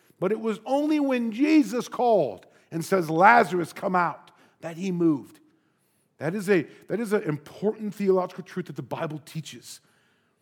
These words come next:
I think that must be in play here. Like, like with, like with a, the pa-, a husband of one wife,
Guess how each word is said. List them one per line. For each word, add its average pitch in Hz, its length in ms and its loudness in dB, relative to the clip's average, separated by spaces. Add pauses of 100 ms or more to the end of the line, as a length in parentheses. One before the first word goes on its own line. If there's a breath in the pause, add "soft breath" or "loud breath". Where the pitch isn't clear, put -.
(300)
I - 120 -16
think 180 160 -6
that 160 120 -6
must 165 440 -2
be 180 260 0
in 185 240 2
play 165 380 0
here. 110 200 -6
Like, 147 280 2 (180 loud breath)
like 185 300 4
with, 226 280 0 (240 loud breath)
like 170 300 2
with 220 160 -2
a, 196 160 4
the 160 140 -4
pa-, 185 340 -6
a 156 40 -2
husband 196 300 2
of 185 120 2
one 208 180 -2
wife, 180 340 4